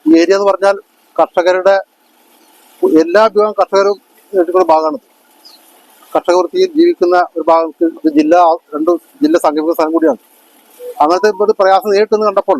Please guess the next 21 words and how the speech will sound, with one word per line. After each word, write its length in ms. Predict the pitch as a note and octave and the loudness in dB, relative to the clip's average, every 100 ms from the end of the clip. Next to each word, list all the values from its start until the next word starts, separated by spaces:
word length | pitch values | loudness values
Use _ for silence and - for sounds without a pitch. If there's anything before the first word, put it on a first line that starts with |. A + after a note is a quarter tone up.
| - | -4
ഉടനെ 220 | D#3 F#3 G3+ | -4 -2 -2
തന്നെ 240 | F#3+ G3 G#3+ G#3 - | -2 0 -2 -6 -6
കർഷക 240 | E3 F3+ F3 | -2 -2 0
സംഘത്തിന്റെ 320 | F#3 F3+ F#3 F#3 | -2 -2 -4 -2
പഞ്ചായത്ത് 340 | E3 F3 F3 _ _ - - | 0 0 -2 _ _ -20 -6
മണ്ഡലം 320 | D#3+ E3+ F3+ F3+ E3+ | 0 0 0 -2 -2
ജില്ലാ 200 | D#3+ F3+ | 0 0
ഭാരവാഹികൾ 420 | E3 E3 E3+ E3+ F3 - | 2 0 -2 -2 -6 -6
സന്ദർശിക്കുകയും 540 | D3+ D#3+ - - E3+ A3 _ _ _ _ - | -2 -2 0 0 -2 -2 _ _ _ _ -4
ഇവിടുത്തെ 180 | E3 G3+ | -2 0
പ്രയാസം 340 | E3 E3 E3+ F#3+ | 2 2 2 0
നേരിടുന്ന 240 | F#3 F3+ F3+ | -2 0 0
ആളുകളെ 260 | E3+ E3+ F3 E3+ E3+ | 0 -2 0 0 0
അവരുടെ 180 | E3 D#3+ | -2 -6
വിഷയങ്ങൾ 300 | D3+ E3+ E3 F3+ | -4 -2 0 -2
ചർച്ചയും 320 | D#3+ C#3 E3+ D#3+ | -2 0 -2 0
ചെയ്തു. 220 | D3+ D3 F3 _ _ D#3 | 0 0 -4 _ _ -2
ഞങ്ങൾ 140 | E3+ | 0
നേരിട്ട് 220 | D#3+ F3 - | 2 0 0
സ്ഥലം 160 | D#3+ E3 | -2 -2
വന്ന് 120 | E3+ | -4